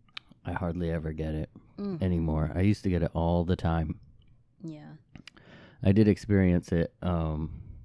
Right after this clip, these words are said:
Speaker 1: well, you thought I experienced it today, but I know I just saw that video that you were watching.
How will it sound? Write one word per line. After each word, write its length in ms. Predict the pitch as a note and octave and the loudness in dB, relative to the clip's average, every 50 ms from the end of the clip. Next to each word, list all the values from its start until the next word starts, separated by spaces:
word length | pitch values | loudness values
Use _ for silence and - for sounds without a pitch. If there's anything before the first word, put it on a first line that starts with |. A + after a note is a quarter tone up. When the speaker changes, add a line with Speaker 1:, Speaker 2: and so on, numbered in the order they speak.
| - - - _ _ _ _ _ - - _ _ _ _ _ _ _ _ _ _ | -20 -20 -20 _ _ _ _ _ -20 -20 _ _ _ _ _ _ _ _ _ _
Speaker 1:
well, 100 | F#2+ G2+ | 2 4
you 140 | A2+ C#3+ F3+ G3+ | 6 6 6 6
thought 220 | - - B2+ A2+ | 6 4 6 6
I 100 | G#2 F#2 F2+ | 6 6 6
experienced 580 | E2+ - - - F#2+ E2 E2 D#2 B1+ - - - | 4 2 0 -2 0 0 0 -2 -4 -6 -6 -8
it 120 | C2 - | -8 -8
today, 420 | - - D#2 F2 E2+ D#2 D2+ D2 - | -6 -8 -4 -2 -2 -2 -2 -6 -4
but 200 | - - D#2+ - | -4 -4 -4 -2
I 120 | - E2 E2+ | -2 -4 -4
know 460 | E2 E2+ F2 F2 F2 E2 E2 E2 D2 | -2 0 0 0 0 0 0 -2 -2
I 100 | - D#2+ | -4 -6
just 240 | D#2 D#2 D#2 - - | -6 -6 -6 -8 -6
saw 180 | - - D2+ D#2 | -10 -8 -8 -8
that 180 | D2+ D2+ - - | -10 -10 -12 -8
video 320 | - E2 D#2 D#2+ D2+ - - | -6 -4 -2 -2 -4 -4 -4
that 140 | D#2 - - | -6 -8 -8
you 100 | - D#2+ | -8 -10
were 120 | D2 A1+ | -8 -6
watching. 480 | C2 D#2 D#2 - - - - G1+ - | -2 -2 -2 -2 -2 -6 -6 -6 -6